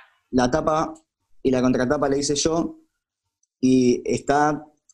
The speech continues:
dibujado y pintado cien por ciento con la Wacom, digamos, o sea, en ningún momento existió ninguno de estos dibujos en lápiz, como que era un lápiz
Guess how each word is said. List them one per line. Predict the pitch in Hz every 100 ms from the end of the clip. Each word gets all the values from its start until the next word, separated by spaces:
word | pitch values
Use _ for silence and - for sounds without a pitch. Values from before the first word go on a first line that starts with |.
| _ _
dibujado | 110 120 123 117 - 139 143 151 143 135 123 117 113
y | 110
pintado | 107 113 120 139 135 131 127 113
cien | - 135
por | 120 110
ciento | 131 123
con | 113 113 113 110
la | 110
Wacom, | 135 135 139 135
digamos, | 107 110
o |
sea, | 117 113
en | 110 127
ningún | 147
momento | 151 160
existió | 151 120 - 135
ninguno | 131 135
de | 143
estos | 135
dibujos | 131 135 135
en | 117
lápiz, | 117 117 98 92 - - _
como | 113 113
que | 110 - - -
era | 127 135 139
un | 135
lápiz | 139 139 143 139 139